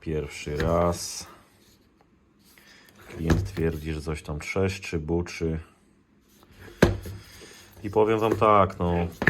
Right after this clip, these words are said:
słuchawki kupę siana kosztują ponad tysiąc złotych w Polsce. Dźwięk radyjka z Marsjanek, jeśli ktoś pamięta, co to jest.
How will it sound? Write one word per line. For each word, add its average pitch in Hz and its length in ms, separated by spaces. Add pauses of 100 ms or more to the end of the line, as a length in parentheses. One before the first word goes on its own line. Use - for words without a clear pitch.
(420)
słuchawki 98 680
kupę 104 260
siana 95 300
kosztują 85 600 (300)
ponad 82 260
tysiąc 87 280
złotych 82 260
w - 40
Polsce. 87 520 (1120)
Dźwięk 92 680 (580)
radyjka 87 760
z 78 80
Marsjanek, 82 840
jeśli 80 260
ktoś 82 200
pamięta, 80 420
co 80 120
to 78 120
jest. 78 480